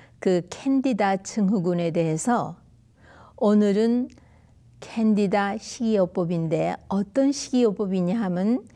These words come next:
채식 식이요법에 대해서 집중적으로 말씀을 드리겠습니다.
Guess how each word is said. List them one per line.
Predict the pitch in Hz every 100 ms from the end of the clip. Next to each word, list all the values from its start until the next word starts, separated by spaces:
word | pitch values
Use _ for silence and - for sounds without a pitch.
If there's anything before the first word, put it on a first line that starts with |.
| - - - - -
채식 | - - 254 269 277 269 294 294 - - -
식이요법에 | - 220 220 214 196 190 196 185
대해서 | 165 226 180 175 220 226 - - - _
집중적으로 | - - - 202 190 185 185
말씀을 | 185 170 175 202 180 165
드리겠습니다. | - 175 175 - 175 165 170 156